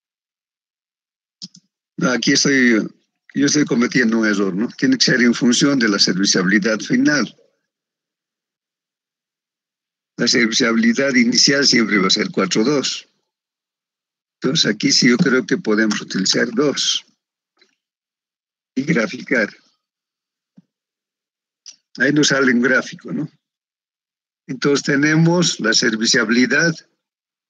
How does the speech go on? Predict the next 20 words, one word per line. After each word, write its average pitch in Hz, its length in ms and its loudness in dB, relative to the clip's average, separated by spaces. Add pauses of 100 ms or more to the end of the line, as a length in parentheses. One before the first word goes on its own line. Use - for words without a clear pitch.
(260)
en 117 180 -4
función 147 760 0 (640)
del 120 440 -2
número 127 500 4
estructural, 135 680 0 (300)
cómo 127 320 0
va 117 120 0
variando 123 840 2 (440)
si - 180 -4
nosotros 127 320 -2
subimos 135 800 0 (580)
o 101 120 0
en 107 120 2
este - 240 0
caso 120 320 0
bajamos 120 540 -2
el 110 100 -2
número 110 300 0
estructural, 120 600 -2
porque 98 240 -10